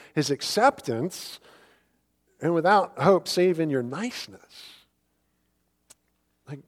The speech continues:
we've gotta reckon with the fact that, yeah, we really do choose our own way. We really do break God's law. I am a lawbreaker, and I need Jesus to bring me back into a relationship with a holy God.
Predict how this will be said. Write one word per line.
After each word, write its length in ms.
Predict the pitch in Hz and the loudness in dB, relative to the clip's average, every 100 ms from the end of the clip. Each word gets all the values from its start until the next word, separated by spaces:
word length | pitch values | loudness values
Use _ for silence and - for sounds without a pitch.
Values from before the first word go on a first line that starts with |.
| _ _ | _ _
we've 160 | 123 117 | -12 -8
gotta 240 | 147 147 | -6 -6
reckon 500 | 123 127 139 139 113 | -4 -4 -4 -6 -6
with 160 | 107 - | -8 -10
the 80 | |
fact 360 | 104 131 127 _ | -8 -6 -6 _
that, 140 | 107 | -10
yeah, 220 | 113 175 123 | -8 -8 -6
we 140 | 117 | -6
really 320 | 117 165 156 | -4 -2 -2
do 160 | 135 127 | -4 -8
choose 260 | - 135 | -6 -6
our 160 | 117 113 | -6 -6
own 160 | 110 113 | -6 -4
way. 180 | 120 | -4
We 120 | 113 107 | -4 -6
really 300 | 135 135 113 | -4 -4 -4
do 200 | 123 107 | -8 -10
break 560 | 92 117 131 127 _ | -8 -4 -4 -4 _
God's 480 | 113 107 104 - - | -12 -10 -10 -14 -12
law. 420 | 110 104 95 87 - | -10 -10 -12 -14 -16
I 240 | 120 131 | -12 -10
am 300 | 120 117 110 | -10 -10 -10
a 80 | 104 | -10
lawbreaker, 800 | 104 104 107 95 113 107 95 95 | -10 -8 -10 -8 -8 -8 -10 -14
and 100 | 92 | -14
I 240 | 98 123 | -10 -8
need 300 | 131 120 107 | -6 -8 -10
Jesus 640 | 92 117 110 101 - - - _ _ _ _ _ _ _ _ _ _ _ _ _ _ _ _ | -12 -10 -10 -10 -12 -14 -16 _ _ _ _ _ _ _ _ _ _ _ _ _ _ _ _
to 100 | - | -16
bring 260 | 101 113 120 | -10 -8 -6
me 120 | 113 | -8
back 360 | 92 107 107 113 | -8 -8 -8 -10
into 160 | 101 | -10
a 40 | 98 | -10
relationship 760 | 90 95 98 - 90 - 90 - | -10 -10 -10 -12 -16 -14 -16 -14
with 140 | 98 92 | -14 -14
a 40 | |
holy 380 | - - 92 92 | -14 -16 -14 -14
God. 320 | 82 78 | -14 -14